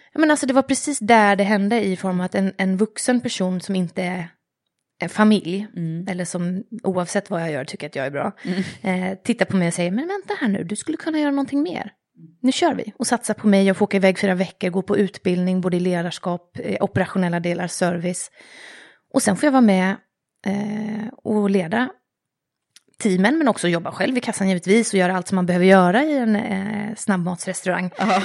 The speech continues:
Speaker 1: Men det var faktiskt väldigt givande. Så det innebär ju att jag förändrade min bild av mig själv när någon annan vuxen gjorde det. Så
Speaker 2: Ja,
Speaker 1: kan man
Speaker 2: det,
Speaker 1: säga.
Speaker 2: det, det är så himla betydelsefullt det där, att
Speaker 1: Mm.
Speaker 2: man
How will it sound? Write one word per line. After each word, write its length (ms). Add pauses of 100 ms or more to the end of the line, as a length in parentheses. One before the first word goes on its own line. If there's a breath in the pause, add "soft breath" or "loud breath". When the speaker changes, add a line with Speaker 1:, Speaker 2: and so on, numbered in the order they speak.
(160)
Speaker 1:
Men 140
det 160
var 300
faktiskt 400
väldigt 240
givande. 240
Så 120
det 100
innebär 260
ju 60
att 180
jag 440 (200)
förändrade 340
min 160
bild 180
av 60
mig 80
själv 280 (140)
när 280
någon 180
annan 300
vuxen 260
gjorde 180
det. 120 (640)
Så 60
Speaker 2:
Ja, 60
Speaker 1:
kan 80
man 100
Speaker 2:
det, 60
Speaker 1:
säga. 160
Speaker 2:
det, 300
det 60 (180)
är 100
så 220
himla 480
betydelsefullt 640
det 60
där, 160
att 120
Speaker 1:
Mm. 40
Speaker 2:
man 180